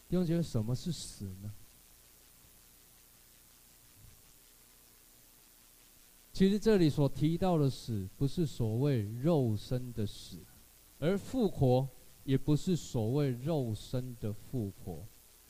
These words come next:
圣经告诉我们什么是死。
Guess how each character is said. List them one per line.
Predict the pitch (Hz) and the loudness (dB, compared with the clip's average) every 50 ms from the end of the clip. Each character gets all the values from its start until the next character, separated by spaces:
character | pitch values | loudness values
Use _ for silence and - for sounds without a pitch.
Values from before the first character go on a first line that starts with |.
| - - - - - - - | -20 -20 -20 -20 -18 -2 4
圣 | 226 240 233 | 6 6 6
经 | 220 226 240 240 | 6 2 0 0
告 | 226 233 240 226 214 196 | 2 4 6 6 6 6
诉 | - - 220 202 160 | 4 4 4 4 6
我 | 143 131 123 | 6 4 4
们 | 127 131 131 135 147 165 | 4 2 0 0 -2 -8
什 | 151 - - - 143 127 113 | -10 -10 -6 0 0 0 0
么 | 117 127 139 | 0 -2 -2
是 | - - - 185 | -4 -2 -2 -2
死。 | 143 - - - - - - - 120 101 | -2 -2 -4 -8 -8 -8 -8 -8 -8 -10